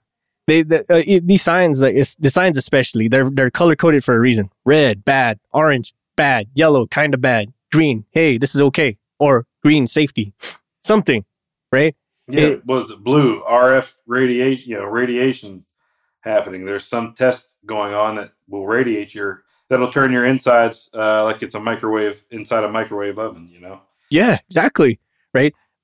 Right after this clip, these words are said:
Speaker 1: And again, as M V P stated, you know, like, even with all these controls, you know, you gotta factor in that someone is gonna be either ignorant enough or arrogant enough to bypass those controls, right?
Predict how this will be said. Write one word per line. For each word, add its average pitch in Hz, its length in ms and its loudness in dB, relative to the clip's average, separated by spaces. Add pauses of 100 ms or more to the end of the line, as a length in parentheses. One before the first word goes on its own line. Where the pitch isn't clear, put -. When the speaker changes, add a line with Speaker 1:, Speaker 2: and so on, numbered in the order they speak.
(160)
Speaker 1:
And 135 80 4
again, 139 260 2
as 113 120 0
M 135 80 4
V 127 80 2
P 135 140 2
stated, 120 300 0
you 117 60 -2
know, 123 120 2
like, 110 140 0 (300)
even 139 260 4
with 143 160 4
all 143 140 4
these 151 140 2
controls, 143 480 0
you 127 80 0
know, 127 100 4
you 120 140 0
gotta 123 240 0
factor 135 420 -2
in 147 140 2
that 107 160 -2
someone 143 440 0
is 139 140 0
gonna 139 220 2
be 135 220 2 (120)
either 113 300 2 (260)
ignorant 156 420 2
enough 180 300 4 (260)
or 151 220 2
arrogant 165 540 2
enough 113 420 0 (300)
to 135 160 2
bypass 135 540 0
those 120 180 0
controls, - 580 -2 (260)
right? 113 240 0